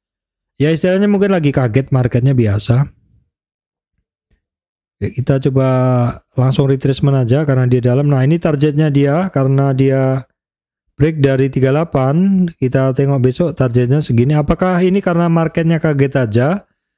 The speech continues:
Karena kadang ketika orang tuh nggak tahu, maka langkah terbaik adalah mungkin keluar dulu ya, mengamankan profit, karena ini saham-saham pada berlarian dari kemarin, teman-teman.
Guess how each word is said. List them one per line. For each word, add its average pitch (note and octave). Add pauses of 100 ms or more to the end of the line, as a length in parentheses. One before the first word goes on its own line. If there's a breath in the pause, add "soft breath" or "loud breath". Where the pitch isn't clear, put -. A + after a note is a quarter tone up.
(460)
Karena C#3
kadang D#3
ketika D3
orang E3+
tuh A3
nggak A#2+
tahu, C#3
maka D#3+
langkah C#3
terbaik C3+
adalah C3+
mungkin C#3+
keluar C#3
dulu A#2+
ya, G#2+
mengamankan A#2+
profit, A#2+
karena C#3+
ini D3+
saham-saham C3+
pada C3 (560)
berlarian C3
dari C#3+
kemarin, D3
teman-teman. B2